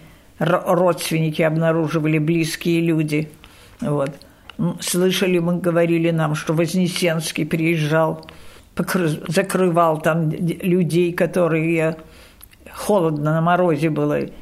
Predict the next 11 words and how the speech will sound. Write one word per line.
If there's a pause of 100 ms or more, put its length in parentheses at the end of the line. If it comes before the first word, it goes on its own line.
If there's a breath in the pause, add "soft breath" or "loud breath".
(140)
Ведь
дело-то
в
том,
что
это
было
двадцать
шестое
ноября, (460 loud breath)
но